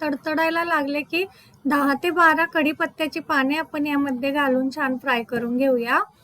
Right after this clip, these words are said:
आता सुगंध सुटला की आपण थोडंसं हिंग टाकलेलं आहे चिमटीभर येथे. आणि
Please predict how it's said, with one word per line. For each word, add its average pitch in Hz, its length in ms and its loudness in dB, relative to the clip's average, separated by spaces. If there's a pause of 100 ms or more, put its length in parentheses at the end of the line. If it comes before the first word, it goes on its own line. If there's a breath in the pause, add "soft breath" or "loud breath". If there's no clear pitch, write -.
(1000 soft breath)
आता 294 180 0
सुगंध 294 460 0
सुटला 302 420 -2
की 302 140 -4
आपण 339 300 -2
थोडंसं 320 520 -2
हिंग 302 360 0
टाकलेलं 254 560 0
आहे 240 260 2
चिमटीभर 247 600 0
येथे. 254 360 -2 (580 soft breath)
आणि 294 220 0